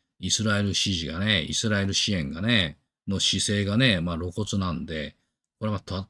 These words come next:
とんでもないことになるんじゃないかっていうね、これ心配がものすごくあるんですよ。ね。そういうね、ものすごい心配があるんですよ。ね。うん。ね。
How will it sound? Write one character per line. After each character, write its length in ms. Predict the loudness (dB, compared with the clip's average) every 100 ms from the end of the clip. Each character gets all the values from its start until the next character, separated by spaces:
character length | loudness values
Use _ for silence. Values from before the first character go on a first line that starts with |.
| _
と 100 | 2
ん 120 | 6 8
で 60 |
も 80 | 8
な 100 | 8
い 60 | 6
こ 80 | 2
と 80 |
に 60 | 2
な 100 | 2
る 60 | 0
ん 40 |
じ 60 | -2
ゃ 40 |
な 80 | -4
い 60 |
か 100 | -6
っ 40 | -12
て 160 | -8
い 20 | -2
う 60 |
ね、 440 | 2 4 2 0 -8
こ 80 | -4
れ 40 |
心 280 | 0 0 0
配 140 | -2 -2
が 80 | 0
も 140 | 2
の 60 | 2
す 100 | 2
ご 140 | 2
く 120 | 4
あ 60 | 2
る 140 | 0
ん 80 | -2
で 100 | -4
す 160 | -4 -6
よ。 140 | -8 _ _ _ _ -8
ね。 260 | -6 -6 _ _ _ _ _
そ 220 | 2 6
う 40 | 8
い 60 |
う 140 | 8 8
ね、 180 | 6 6
も 220 | 2 0
の 40 |
す 60 | 0
ご 140 | 2
い 60 | 4
心 220 | 6 4
配 220 | 4 2 2
が 140 | 0
あ 40 | -2
る 60 |
ん 100 | -6
で 100 | -8
す 160 | -10 -10
よ。 80 | -14 _ _ _ -8
ね。 300 | -6 -6 -10 _ _ _ _ -8
う 60 |
ん。 540 | -6 -6 -6 -10 -14 -20 _ _ _ -10
ね。 260 | -8 -8